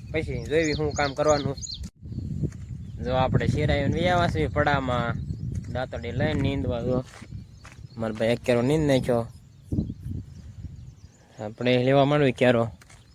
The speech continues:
વરસાદ જો નકરા વાદળા હાલ્યા જ જાય છે. હમણાં તો જર્મન સાટા હતા ને આવ્યા હતા. જર્મન, જર્મન એવા. ચાલો આપણે નીંદવા મળવી, નવરા સેવી નીંદવા મળવી, કાંઈ કામ નહોતું ને મેં કીધું નીંદવી.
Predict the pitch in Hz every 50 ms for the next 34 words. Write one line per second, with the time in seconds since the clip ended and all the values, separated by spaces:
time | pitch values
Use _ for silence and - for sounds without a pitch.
0 | - - - - - - - - - - - - - - - - - - - -
1 | - - 123 123 120 120 - - 117 113 107 101 113 110 110 104 - - - -
2 | - - - - - - - - - - - - 123 120 117 113 120 117 120 127
3 | 131 131 131 127 123 123 131 143 143 135 131 135 160 165 165 139 147 139 135 139
4 | 135 127 120 135 120 127 147 151 151 147 135 123 - 151 160 147 151 147 143 139
5 | 131 127 135 139 131 113 104 - 101 95 - - - - - - - - - -
6 | - - - - - 117 117 113 107 104 104 104 113 107 107 104 104 101 104 104
7 | 101 101 101 - - - - - - - - - - - - - - - - -
8 | - - - - - - - - - - - - - - - - - - - -
9 | - - - - - - - - - - - - 110 110 113 131 151 147 139 135
10 | 135 - 143 131 139 156 180 185 175 165 151 147 139 131 127 123 123 123 131 135
11 | 131 123 117 107 - - 139 139 131 127 139 151 165 170 160 143 123 127 123 117
12 | 113 110 113 110 104 - 123 123 120 117 127 139 139 131 117 110 110 113 113 -
13 | 147 - 127 139 156 151 143 135 127 127